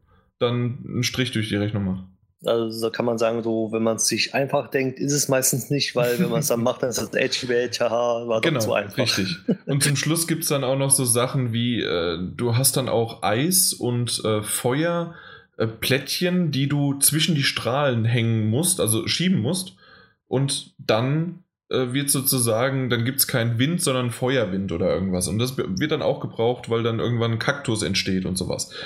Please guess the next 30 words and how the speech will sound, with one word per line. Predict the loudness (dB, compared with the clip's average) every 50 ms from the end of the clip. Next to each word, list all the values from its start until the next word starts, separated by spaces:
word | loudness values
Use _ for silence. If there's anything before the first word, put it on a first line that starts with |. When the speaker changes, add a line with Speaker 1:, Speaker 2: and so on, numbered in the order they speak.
| -14 -8 -4
Speaker 1:
Also | -2 0 0 0 -4 -8 -12 -4
teilweise | 0 0 2 2 0 0 0
ergibt | -2 0 0 -2 -2 -2
es | -2 0 2
Sinn, | 2 2 0 0
teilweise | 0 2 2 2 2 2 0 0 0 0
nicht, | 0 0 0 0 -2 -4 -4 -8
ist | -12 -6 -2 0 0 0
aber | 2 0 0 0
auch | 0 -2 -2
vollkommen | -2 0 0 0 0 0 0 0 0 0 -2
egal, | -2 -4 -2 -2 0 0 2 2 2 2 0 0 -2 -8 -14 -18 -20 -20 -16 _
weil | -2 0 0 0 -2 -2
im, | -2 -2 -2 -2 -6 -10 _
im | _ -4 -2
Grunde | 0 0 0 0 0 0 0
geht's | 0 -2 -2 -2 -2
einfach | -2 -2 0 0 0
nur | 0 0 0 0
um | 0 0
die | 0 -2
Puzzle | 0 0 0 2 2 2 0 0
und | 0 0
die | 0 -2
Puzzle | 0 0 0 0 2 0 0
sind | 0 0 0 0
wirklich | 0 -2 -2 -2 -2 0 0
sehr, | 0 0
sehr | 0 0 -2
schön. | -2 -2 -2 -4 -6 -8 -10